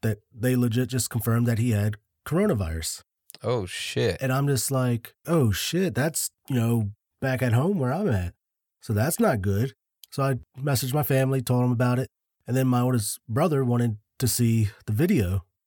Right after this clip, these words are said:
Speaker 1: So I shared it to him. It was deleted.
Speaker 2: Oh.
Speaker 1: Next day, my buddy from high school's wife posted on there saying, "Oh, I assure you that no one in this house has the coronavirus.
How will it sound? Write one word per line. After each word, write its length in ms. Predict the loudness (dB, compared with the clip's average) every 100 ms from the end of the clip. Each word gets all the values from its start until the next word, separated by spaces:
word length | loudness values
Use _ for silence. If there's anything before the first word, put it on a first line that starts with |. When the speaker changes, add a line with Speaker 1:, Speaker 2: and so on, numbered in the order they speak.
| _
Speaker 1:
So 160 | -4 -2
I 80 | 0
shared 300 | 2 2 2
it 100 | 2
to 160 | 2 2
him. 160 | 0 _ _ _ _
It 140 | -6 0
was 160 | 0
deleted. 520 | 2 2 4 2 -2 -10 _ _
Speaker 2:
Oh. 540 | -6 -4 -2 -4 -10 -16 _ _ _ _ _ -2
Speaker 1:
Next 380 | 0 0 -4
day, 540 | -2 0 2 2 0 -2
my 260 | -2 0 -2 -6 -6
buddy 220 | 0 0
from 140 | 2 2
high 160 | 2
school's 360 | 0 0 -2 -2
wife 380 | 0 2 0 -2
posted 340 | 0 0 0 0
on 160 | 0
there 200 | 0 0 -4 _ _ _ -4
saying, 360 | 0 0 0 -2
"Oh, 180 | 0 2
I 160 | 2
assure 240 | 0 0 0
you 120 | 2
that 220 | 0 0
no 120 | 2 2
one 140 | 4
in 80 | 4
this 180 | 2 2
house 240 | 0 0
has 160 | -2 -2
the 100 | -2
coronavirus. 720 | 0 0 -2 -6 -8 -10